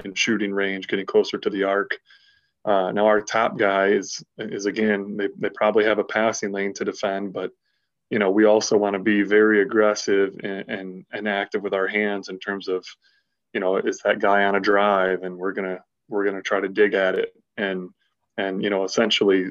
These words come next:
stunting in zone, stunting and digging, um, you know, to try to force an errant pass or a pass on the run or whatever. Um, but as it gets closer to the arc, maybe the simplest answer to your question is, yeah, that would be wing responsibility.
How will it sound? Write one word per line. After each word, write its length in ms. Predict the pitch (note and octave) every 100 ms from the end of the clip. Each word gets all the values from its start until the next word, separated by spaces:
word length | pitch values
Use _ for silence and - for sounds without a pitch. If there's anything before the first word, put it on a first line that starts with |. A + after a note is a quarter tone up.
| -
stunting 600 | - - A#2 A2+ G#2 F#2 -
in 180 | A2 G2+
zone, 400 | G#2 G2 F#2+ G2
stunting 540 | - B2+ A2 A#2 A2
and 140 | G2+ G2
digging, 420 | G2+ G2+ G2 G2+ _ _ _ _ _ -
um, 480 | G2 F#2 F#2 F#2 - - -
you 80 |
know, 140 | G#2 F#2
to 100 | -
try 240 | - G2+
to 60 | F#2+
force 400 | - G#2 G2 -
an 60 |
errant 460 | - G2 G2+ G#2 A2
pass 480 | G2+ G2 F#2+ F#2+ -
or 60 |
a 60 | F#2+
pass 320 | - G2 -
on 80 | G2
the 80 | F#2
run 260 | F#2+ F#2+
or 80 | F#2+
whatever. 420 | F#2 F#2 F#2 F#2+ - _ _ _ _ -
Um, 280 | F#2+ F2 F#2+
but 140 | -
as 140 | A2+
it 60 | A#2+
gets 160 | C3+ -
closer 260 | D3 C#3
to 60 | A#2
the 100 | A2+
arc, 300 | G2 F#2+ - - _ -
maybe 200 | A#2 G2+
the 100 | G2
simplest 400 | - G#2 G#2 -
answer 240 | G2+ F#2+ G2
to 60 |
your 100 | G2
question 360 | - F#2+ - G2+
is, 120 | G2
yeah, 100 | F#2+
that 120 | G2
would 100 | G2+
be 100 | G#2
wing 300 | G2+ G#2 G#2+
responsibility. 880 | G#2 G#2 - G2 - - - - -